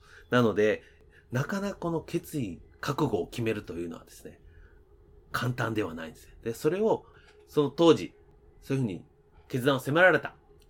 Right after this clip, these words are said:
ていう外的要素はもちろん、菅原社長の中にはね、あったと思うんですけど、それでも、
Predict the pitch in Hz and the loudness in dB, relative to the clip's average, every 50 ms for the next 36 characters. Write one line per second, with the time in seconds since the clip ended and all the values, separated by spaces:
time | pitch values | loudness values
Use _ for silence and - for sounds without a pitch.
0 | - _ _ _ _ 170 175 165 139 110 127 127 135 139 139 139 117 135 139 143 | -20 _ _ _ _ 2 2 2 4 4 6 6 6 6 4 0 0 4 4 4
1 | 135 123 - 101 87 82 101 107 - 127 123 107 - - - _ _ _ - _ | 4 4 2 -2 -2 -2 -4 -4 2 4 4 4 4 0 -10 _ _ _ -20 _
2 | _ - _ _ _ _ _ _ _ _ _ _ _ - - 110 107 104 98 98 | _ -20 _ _ _ _ _ _ _ _ _ _ _ -8 0 2 4 4 4 2
3 | 95 - 90 87 104 92 92 92 92 - 87 82 - - 82 101 - - _ _ | 0 -4 -6 -4 -4 -4 -4 -4 -8 -10 -10 -14 -16 -16 -18 -20 -20 -20 _ _
4 | - 104 110 - 101 92 - 92 90 90 87 - - - - 165 180 208 214 220 | -8 -8 -6 -4 -6 -6 -6 -8 -8 -8 -10 -10 -14 -8 -6 -4 -4 -4 -4 -4
5 | 180 110 - - | -6 -6 -10 -12